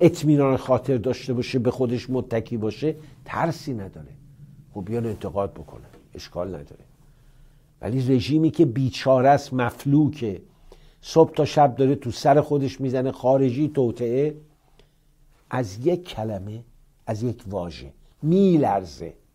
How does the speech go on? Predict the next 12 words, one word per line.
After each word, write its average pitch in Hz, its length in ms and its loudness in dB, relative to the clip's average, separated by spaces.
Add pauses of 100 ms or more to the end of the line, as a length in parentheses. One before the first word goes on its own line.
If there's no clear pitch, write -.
(1800)
شما 156 300 2
فکر 196 440 2
می‌کنید 113 440 -2
که 135 100 -6
اینا 117 280 0
قوی‌ان؟ 104 640 -2 (960)
در 131 320 4
آدمکشی 127 840 2
بله، 139 580 8
در 113 140 2
شکنجه، 117 760 -2
ولی 123 520 2